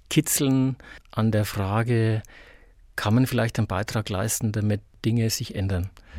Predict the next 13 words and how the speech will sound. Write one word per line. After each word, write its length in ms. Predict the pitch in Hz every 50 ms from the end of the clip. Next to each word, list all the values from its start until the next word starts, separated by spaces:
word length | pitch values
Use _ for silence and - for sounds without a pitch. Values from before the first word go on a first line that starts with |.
| 69 - - - - - - - - - - - - -
Da 100 | - 107
muss 160 | 113 135 127
man 80 | 131 123
natürlich 380 | 120 110 - 131 120 117 143
auch 380 | - 120 120 113 - - - - -
sich 280 | - - - 110 -
selbst 300 | - 117 113 131 - -
natürlich 320 | - 123 - 120 117 113 113
richtig 300 | 120 110 - 117 113 -
einschätzen 440 | 117 127 - - 120 - - 139 -
können, 260 | - 117 117 117 113
dass 160 | 113 107 -
man 240 | 113 110 113 -